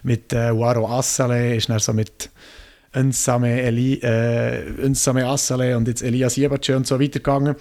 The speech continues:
Und jetzt, hey, ich glaub, ein, zwei Mal auch der Kanga und der Jebatschö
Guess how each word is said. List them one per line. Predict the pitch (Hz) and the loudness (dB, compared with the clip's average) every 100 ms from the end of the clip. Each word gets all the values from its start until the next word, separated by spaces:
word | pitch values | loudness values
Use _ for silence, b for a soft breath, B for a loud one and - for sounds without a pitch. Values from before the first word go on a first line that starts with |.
| B B B | B B B
Und | 135 127 | -2 0
jetzt, | 165 - - - - | -2 -4 -10 -12 -6
hey, | 139 156 | -2 0
ich | |
glaub, | 160 160 | 0 0
ein, | 143 165 | 0 0
zwei | - 156 | 0 0
Mal | 151 151 | 2 2
auch | 156 156 165 | 0 -2 -2
der | 151 | -4
Kanga | - - 139 156 151 | -4 0 0 2 2
und | 147 131 | 2 0
der | 127 | 0
Jebatschö | 147 151 147 - 151 | 0 2 0 2 0